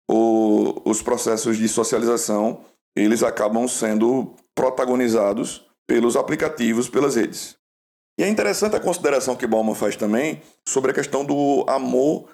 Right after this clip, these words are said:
ao próximo, né? Ele diz que o, o amor próprio é resultado de ser amado, né? Então, Bauman, ele traz essa posição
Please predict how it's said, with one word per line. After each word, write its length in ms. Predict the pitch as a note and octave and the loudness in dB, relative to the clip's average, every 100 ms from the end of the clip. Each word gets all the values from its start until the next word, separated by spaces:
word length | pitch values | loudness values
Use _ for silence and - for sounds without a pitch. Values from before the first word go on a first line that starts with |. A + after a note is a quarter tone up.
| _ | _
ao 360 | - B2 D#3 D#3 | -2 0 0 0
próximo, 580 | - A2 G2+ - A2+ - _ _ | 0 2 0 -4 -8 -12 _ _
né? 260 | G2+ A2 - - _ - | -2 -2 -6 -16 _ -4
Ele 180 | C#3 D3+ | -2 0
diz 200 | E3+ F3+ | -2 -4
que 120 | G#3+ | 0
o, 220 | G3+ F3 - | 0 0 0
o 180 | C#3 | 2
amor 440 | E3 D#3 D3 G#3+ - | 2 0 0 -2 -2
próprio 560 | - A#2 C#3 - G2+ - _ _ _ - | 0 0 0 -2 -6 -6 _ _ _ 0
é 120 | D3 | 2
resultado 500 | G3 D#3 B2+ B2 A#2 | 2 0 -2 0 0
de 80 | G#2+ | -2
ser 240 | - G#2+ | 0 0
amado, 400 | G2+ C#2+ - - _ _ _ - | 0 -2 -6 -8 _ _ _ -4
né? 140 | G#2+ | -2
Então, 260 | A2+ A#2+ B2 | 0 0 2
Bauman, 300 | B2 C#3 C#3+ | 2 2 0
ele 140 | C#3 | -2
traz 360 | - A#2+ C3+ D#3 | -2 0 0 0
essa 140 | B2+ | -2
posição 760 | - A#2 A2 G2+ G#2 G#2 A#2+ | -2 2 2 0 0 -2 -2